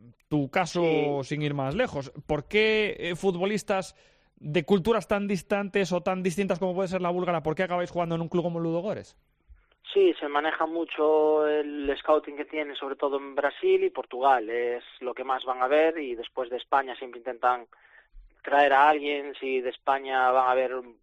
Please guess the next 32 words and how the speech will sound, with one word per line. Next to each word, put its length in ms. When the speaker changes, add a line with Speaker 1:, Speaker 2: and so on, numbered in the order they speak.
Speaker 2:
algunos 340
partidos, 640
pero 220
donde 220
más 260
se 100
manejan 400
es 140
eso, 240
en 240
Portugal 520
y 60
en 100
Brasil. 540
Tienen 480
el, 300
los 200
scouts 480
que 60
hablan 540
portugués 540
y 300
es 140
donde 480
más 260
se 80
mueven, 340
¿no? 140
Después 460
el 260
fútbol 240
español, 960